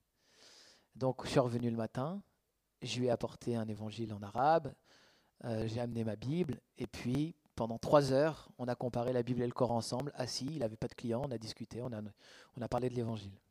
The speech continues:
Et puis il m'a dit, « Ah, viens, on va aller manger ensemble. » Puis on a mangé ensemble. Et puis il m'a dit, « Vas-y, retourne avec, reviens avec moi, » parce que j'avais une journée dédiée, donc c'était bien. «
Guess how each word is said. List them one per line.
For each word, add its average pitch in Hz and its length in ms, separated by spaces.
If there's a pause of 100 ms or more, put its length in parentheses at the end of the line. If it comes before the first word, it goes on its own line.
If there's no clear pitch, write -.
(1400)
Et 139 60
puis 151 100
il 151 40
m'a 147 100
dit, « 156 100
Ah, 151 100
viens, 147 200
on - 20
va 131 80
aller 127 140
manger 123 180
ensemble. » 110 380
Puis - 120
on 113 40
a 113 40
mangé 120 220
ensemble. - 320 (500)
Et - 40
puis 143 100
il - 20
m'a 156 80
dit, « 151 100
Vas-y, 151 240
retourne 170 360
avec, 135 280
reviens 147 320
avec 143 200
moi, » 127 100
parce - 60
que 135 80
j'avais 131 180
une 135 100
journée 131 300
dédiée, 123 240
donc 127 160
c'était - 220
bien. « 139 160